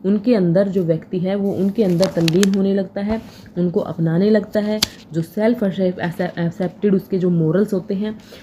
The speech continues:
उनको वो अपनी morality में include करने लगता है। तो ये इस question में पूछना चाह रहा है। तो friends, इसका जो सही आंसर होगा वो हो जाएगा ऑप्शन नंबर थ्री, उत्तर रूढ़िगत, यानी जिसको हम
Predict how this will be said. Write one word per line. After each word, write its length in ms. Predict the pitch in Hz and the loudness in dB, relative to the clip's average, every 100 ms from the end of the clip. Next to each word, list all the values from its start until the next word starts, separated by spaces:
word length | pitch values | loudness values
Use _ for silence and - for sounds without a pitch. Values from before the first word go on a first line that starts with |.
| - | -4
उनको 260 | 196 202 240 | -2 2 4
वो 140 | 214 208 | 4 2
अपनी 220 | 196 202 | 0 2
morality 420 | 185 165 160 156 | 2 2 0 0
में 200 | 180 285 | 0 0
include 480 | 190 170 196 285 320 | -2 -2 2 4 4
करने 280 | 214 160 156 | 2 0 0
लगता 320 | 151 139 156 | -2 -4 -6
है। 220 | 160 240 - - - - | -6 -6 -8 -20 -10 -2
तो 60 | |
ये 220 | 180 165 311 | 0 2 2
इस 200 | 277 - | 2 0
question 280 | 160 156 | -4 -2
में 160 | 165 226 | -2 0
पूछना 360 | 165 156 202 269 | -2 -2 -2 -4
चाह 300 | - 147 139 | -4 -6 -6
रहा 160 | 139 143 | -6 -2
है। 220 | 180 160 - - - - | -2 -4 -10 -20 -14 -6
तो 100 | 165 | -4
friends, 460 | - 190 226 240 - - - - - - - | 0 2 2 -2 -10 -20 -20 -20 -20 -20 -8
इसका 300 | 202 175 202 | -4 -2 2
जो 100 | 175 | 2
सही 280 | 175 180 208 | 0 2 2
आंसर 340 | 233 190 190 196 | 2 2 0 0
होगा 280 | 185 208 220 | 0 0 0
वो 180 | 175 175 | 2 2
हो 140 | 165 | 2
जाएगा 440 | 160 165 165 208 269 | 2 2 2 0 -2
ऑप्शन 340 | 190 - 165 | -4 -4 -2
नंबर 300 | 156 156 262 - | -2 0 -2 -2
थ्री, 260 | 208 170 151 - - - - | 0 0 0 -6 -20 -20 -6
उत्तर 320 | 180 190 262 233 | -4 2 2 2
रूढ़िगत, 560 | 175 151 156 180 175 156 | 2 2 2 2 2 -2
यानी 280 | 156 165 214 | -2 0 0
जिसको 340 | 185 - 180 | -2 -4 -2
हम 200 | 185 247 | 0 0